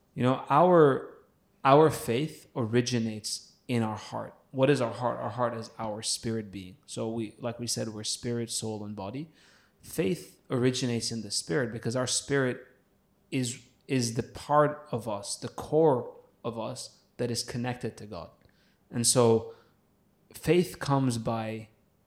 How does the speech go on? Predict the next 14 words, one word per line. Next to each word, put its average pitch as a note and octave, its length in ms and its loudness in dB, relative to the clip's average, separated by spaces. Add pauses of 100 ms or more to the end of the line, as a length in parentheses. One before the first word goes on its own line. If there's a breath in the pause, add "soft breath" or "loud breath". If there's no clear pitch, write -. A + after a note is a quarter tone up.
(240)
hearing, C3 640 -2
and B2+ 200 -6
hearing B2+ 420 0
by A2+ 180 -2
the A2 120 -8
word G#2+ 260 -10
of G2+ 100 -18
God. A2 280 -8 (600)
Faith D#3+ 400 -2
comes C3+ 380 -4
when A#2+ 300 -4
we B2 120 -4
hear C3 460 -4
God A#2 540 -6